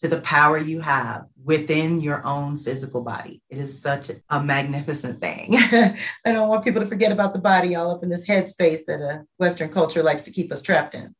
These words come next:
Mars is also gonna trine with Neptune. Now, this is the mystical part. This is where we can definitely call in the angels. Oh, let me give you the date. Uranus would be November seventeenth if they wanna do a prayer day, November seventeenth. The next prayer day will be November twenty-ninth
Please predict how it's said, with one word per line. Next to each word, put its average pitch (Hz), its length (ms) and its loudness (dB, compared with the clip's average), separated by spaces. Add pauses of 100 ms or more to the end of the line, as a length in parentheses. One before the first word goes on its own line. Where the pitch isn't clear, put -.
(180)
Mars 196 340 8
is 202 140 0
also 233 320 4
gonna 233 180 2
trine 208 320 2
with 175 160 -2
Neptune. 156 540 -4
Now, 127 160 -2
this 214 320 2
is 160 180 -2
the 165 140 2
mystical 165 580 0
part. - 300 -2 (120)
This - 160 -6
is 185 120 -2
where 180 160 4
we 170 100 0
can 143 180 -6
definitely 202 460 0
call 170 160 2
in 165 140 -4
the - 100 -10
angels. 131 580 -8 (220)
Oh, 254 180 10
let 240 80 6
me 247 100 2
give 247 120 -2
you 247 60 -2
the 233 80 0
date. 190 280 0
Uranus 220 460 4
would 202 80 -8
be 208 80 -4
November 190 340 0
seventeenth 180 600 -4
if 127 100 -14
they 156 80 -8
wanna 151 280 -2
do 165 100 0
a 175 100 -4
prayer 170 240 2
day, 101 200 -8 (200)
November 147 300 -4
seventeenth. 160 640 -4 (160)
The 156 80 -4
next 180 280 4
prayer 190 240 4
day 175 160 4
will 165 60 -2
be 165 100 0
November 170 420 0
twenty-ninth 180 720 -2